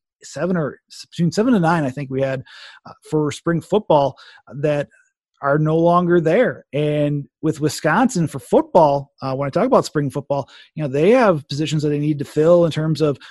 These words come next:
who's gonna distribute the carries for running back. Offensive line, three starters are gone, including Tyler Biadasz, who was just picked by the Dallas Cowboys. Uh, you look at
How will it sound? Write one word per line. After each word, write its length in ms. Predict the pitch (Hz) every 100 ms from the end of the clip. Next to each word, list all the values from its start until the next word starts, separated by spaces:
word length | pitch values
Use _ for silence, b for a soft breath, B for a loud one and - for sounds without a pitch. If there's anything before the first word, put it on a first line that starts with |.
| B
who's 180 | - 175
gonna 240 | 170 160 - _
distribute 420 | 156 - 170 165
the 60 | -
carries 560 | - 170 180 190 170
for 400 | 143 - - 151
running 320 | 135 160 190 180
back. 320 | 180 208 - b b b _ _ _ -
Offensive 420 | 180 180 160 135
line, 480 | 139 160 196 214 170 _ -
three 160 | 185
starters 460 | - 175 170 196 175
are 80 | 170
gone, 240 | 160 180
including 340 | 151 165 170
Tyler 300 | 156 147 170
Biadasz, 440 | 143 139 147 185 170
who 60 |
was 100 | 151
just 240 | 120 160 -
picked 200 | 165 -
by 80 | 151
the 80 |
Dallas 320 | 135 143 135 -
Cowboys. 640 | 147 147 160 208 240 254 - b b b
Uh, 320 | 143 147 143 113 92
you 180 | 117 151
look 240 | 156 180 175
at 260 | 165 160